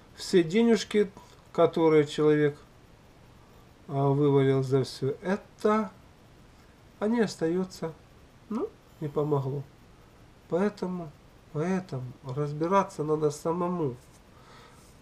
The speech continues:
Жизнь, здоровье, судьба — это всё ваше. И это нельзя никому отдавать.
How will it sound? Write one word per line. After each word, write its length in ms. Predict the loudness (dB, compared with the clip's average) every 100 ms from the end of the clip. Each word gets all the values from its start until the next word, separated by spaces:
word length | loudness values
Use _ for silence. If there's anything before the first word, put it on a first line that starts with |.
| -8 -2
Жизнь, 580 | 0 4 6 8 6
здоровье, 880 | 0 -2 10 12 12 12 10 10 4
судьба — 720 | 2 0 0 6 8 8 6 0
это 380 | 2 2 4 4
всё 800 | 4 -4 -10 -4 0 4 4 2 -16 -20 -20 -20 -20 -20 -20 -20 -20 -20 -6
ваше. 680 | 6 8 8 4 -6 -8 -10 -20 -20 -20 -20 -6
И 160 | -4 2 6
это 340 | 6 4 -10 -14 -20 -20 -20 -20 -20 -8
нельзя 480 | -4 -2 2 2 2 -14 -12
никому 460 | -6 -4 -4 -6 -10 -16 -6
отдавать. 540 | -4 -2 -4 -4 -8